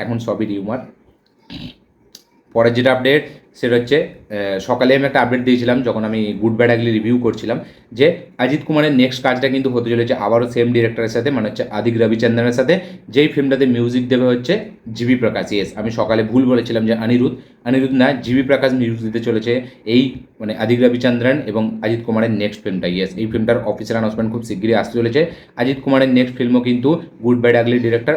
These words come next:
আদিক রবিচন্দ্রনের সাথে হতে চলেছে। এই ফিল্মটাকে প্রডিউস করবে আবারও মাইথিলি মুভি মেকার্স। পরের যেটা আপডেট সেটা হচ্ছে আল্লু অর্জুনকে নিয়ে। তো আল্লু অর্জুনকে আমরা ডাবল রোলে দেখতে পেতে চলেছি, মানে হচ্ছে হিরো এবং ভিলেনের চরিত্রে। ইয়েস, এ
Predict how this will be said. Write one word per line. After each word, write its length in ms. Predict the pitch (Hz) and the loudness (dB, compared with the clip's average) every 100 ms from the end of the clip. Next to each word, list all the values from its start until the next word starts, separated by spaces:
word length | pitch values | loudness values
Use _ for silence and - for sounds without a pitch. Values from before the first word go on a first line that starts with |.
| - | -2
আদিক 260 | 107 110 | -4 -2
রবিচন্দ্রনের 560 | 110 107 107 107 107 107 | -2 -2 -4 -4 -4 -6
সাথে 140 | 120 135 | -4 -4
হতে 200 | 101 87 | -4 -6
চলেছে। 180 | 87 95 | -6 -6
এই 60 | 98 | -6
ফিল্মটাকে 320 | 120 110 117 | -2 -2 -2
প্রডিউস 320 | 113 113 117 | 0 -2 0
করবে 180 | 123 127 | 0 0
আবারও 360 | - 101 117 | 0 0 2
মাইথিলি 380 | 139 98 92 101 | 2 -2 -6 -8
মুভি 140 | 95 92 | -6 -6
মেকার্স। 360 | 87 87 - _ _ _ _ _ _ _ _ | -6 -10 -14 _ _ _ _ _ _ _ _
পরের 200 | 120 123 | 0 2
যেটা 180 | 131 135 | 2 2
আপডেট 260 | 127 143 | 2 0
সেটা 160 | 143 123 | 0 -2
হচ্ছে 140 | 120 - | -4 -4
আল্লু 220 | 117 131 | 2 4
অর্জুনকে 340 | 127 131 131 | 4 2 2
নিয়ে। 240 | 131 131 139 - _ | 2 0 -2 -10 _
তো 200 | 147 170 - | 0 2 2
আল্লু 240 | 120 131 | 4 6
অর্জুনকে 340 | 135 127 135 135 | 4 2 2 2
আমরা 180 | 131 | 2
ডাবল 360 | 131 113 120 123 | 2 2 4 4
রোলে 140 | 120 117 | 2 0
দেখতে 260 | 113 127 | -2 -4
পেতে 160 | 117 110 | -4 -2
চলেছি, 300 | 117 113 143 | -4 -2 -2
মানে 140 | 123 | -2
হচ্ছে 160 | 107 107 92 | -2 -6 -4
হিরো 320 | 120 135 160 | 2 4 4
এবং 240 | 117 117 117 | 2 -2 -4
ভিলেনের 400 | 117 113 117 117 | 0 0 0 -2
চরিত্রে। 320 | 104 98 95 | -6 -4 -6
ইয়েস, 340 | 92 104 98 - - _ _ _ 123 | -2 -2 -4 -12 -20 _ _ _ 2
এ 360 | 131 139 160 | 6 6 2